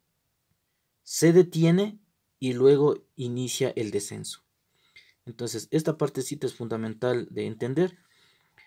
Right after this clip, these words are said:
Aquí prácticamente tenemos nuestra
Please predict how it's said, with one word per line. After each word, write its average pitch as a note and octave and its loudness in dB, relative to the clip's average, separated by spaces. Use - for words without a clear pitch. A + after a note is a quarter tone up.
Aquí A#2 -6
prácticamente C#3 -4
tenemos A#2+ -6
nuestra A#2 -10